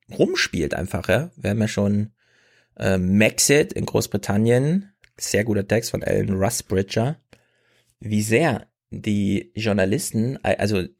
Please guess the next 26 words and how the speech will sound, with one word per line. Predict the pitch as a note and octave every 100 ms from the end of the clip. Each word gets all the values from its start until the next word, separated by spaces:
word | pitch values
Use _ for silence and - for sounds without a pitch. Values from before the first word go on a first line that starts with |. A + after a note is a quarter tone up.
| _ -
allein | G2 G#2 C3+ -
zwei | - G#2+ C3+
Zeitungsverlage | B2+ B2+ B2 F2 F#2
mussten | F#2+ G#2 G2+
bisher | F#2 G2 -
eine | A#2 C#3 D3+ - _
Bil-, | - - G#3+ D#3+
Milliarde | B2+ D3+ B3+ F3 D3+ F3 D#3 F2+ - _ _ _ _ _ -
Pfund | - D3 A2 - -
ans | - G#2+
Königshaus | - B2 B2+ F#2+ -
als | - -
Entschädigung | G#2 A2 A#2 G2+
zahlen, | - F#2+ G#2+
weil | F#2+
sie | A2+
es | G#2+
nie | A2 A#2+
vor | B2 G#2+
Gericht | G#2 A2+ -
ankommen | A2 A#2+ G2
lassen | F#2 G2
wollen. | F2+ G#2+ G#2+
Die | G#2
hassen | - A2 E3
natürlich | F#2+ - G2+ -